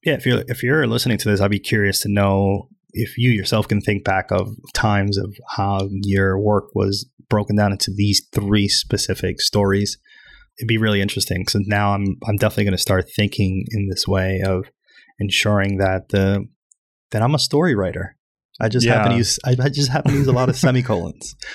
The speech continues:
Speaker 1: <laughs>
Speaker 2: Right. I feel like, you know, s-, was it Strunk and White are not as into that, <laughs> whatever the st-, the standard English style guide.
Speaker 1: Yeah.
Speaker 2: But, um,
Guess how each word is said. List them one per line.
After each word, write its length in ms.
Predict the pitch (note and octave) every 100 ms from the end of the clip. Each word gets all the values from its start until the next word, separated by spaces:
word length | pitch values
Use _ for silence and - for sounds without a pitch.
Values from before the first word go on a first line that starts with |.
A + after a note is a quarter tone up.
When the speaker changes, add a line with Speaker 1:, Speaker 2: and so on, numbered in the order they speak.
| -
Speaker 1:
<laughs> 160 | - - C#3+ - D3 - F3+ F#3
Speaker 2:
Right. 540 | - D3 - - - - - - - - C4+ C4 B3 B3 A#3+ _
I 200 | G3+ G3 F3
feel 200 | - B2+
like, 240 | A2 A2
you 140 | G2 G2
know, 380 | F#2 F2 E2+ F2 - G3+ - _ _
s-, 120 | - - _ -
was 180 | A2 G#2
it 100 | G2
Strunk 380 | - A2 G#2 G2+
and 140 | F2+
White 320 | F2 F2 F2 - -
are 160 | - G2
not 280 | G2 F#2+ F2+ - -
as 140 | G#2+ G2+
into 240 | F#2+ -
that, 300 | F#2 F2 F2+ - _ _ _ _ -
<laughs> 380 | - - A2 D#3+
whatever 200 | C#3+ C#3+
the 600 | C3 C3+ E3 - C#3+ B2+
st-, 500 | - - - A2+ - - - A2
the 80 | -
standard 540 | - - A2 G#2 G2
English 260 | G2+ F#2+ G2
style 260 | - F#2 F#2
guide. 320 | F2+ F2+ F#2 - _ - -
Speaker 1:
Yeah. 220 | A2+ G#2 -
Speaker 2:
But, 180 | G#2+ G2+
um, 400 | G2 F#2+ F#2+